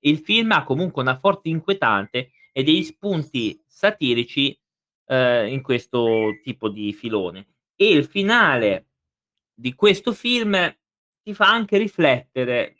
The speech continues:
veramente sull'umanità. Il finale del film è incredibile, infatti io ci,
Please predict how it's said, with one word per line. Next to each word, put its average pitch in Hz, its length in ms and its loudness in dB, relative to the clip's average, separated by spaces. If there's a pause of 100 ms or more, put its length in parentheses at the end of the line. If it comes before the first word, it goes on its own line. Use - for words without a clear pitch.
veramente 139 600 0
sull'umanità. 107 920 -2 (360)
Il 135 220 -4
finale 214 420 0
del 202 140 4
film 233 220 -4
è 180 60 2
incredibile, 123 640 -4
infatti 151 320 -6
io 139 240 0
ci, - 260 -20